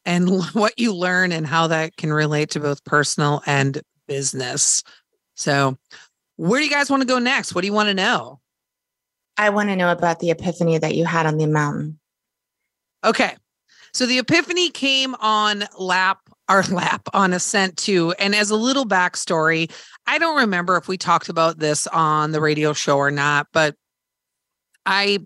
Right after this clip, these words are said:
Speaker 1: back in early September, did an event in Maine called Hell on the Hill. And one of the things that I did on,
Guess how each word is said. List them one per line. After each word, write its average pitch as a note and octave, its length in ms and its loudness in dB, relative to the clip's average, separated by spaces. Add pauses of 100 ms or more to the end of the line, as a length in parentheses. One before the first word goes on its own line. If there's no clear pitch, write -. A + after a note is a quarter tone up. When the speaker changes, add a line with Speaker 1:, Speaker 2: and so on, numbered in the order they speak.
(120)
Speaker 1:
back F3+ 380 0
in F#3 160 0
early F3+ 300 2
September, D#3+ 520 -2
did D#3+ 160 -2
an E3 140 0
event D#3 340 2
in D#3+ 280 0
Maine D3 300 0
called D3 280 0
Hell D3+ 220 0
on C#3 140 2
the C#3 60 -4
Hill. B2 320 -10 (560)
And E3 520 0 (1120)
one B3 300 2
of D4 120 -2
the C4+ 120 -2
things G#3+ 400 -2
that F3 180 2
I F3 160 0
did G3 560 0
on, F3+ 240 -2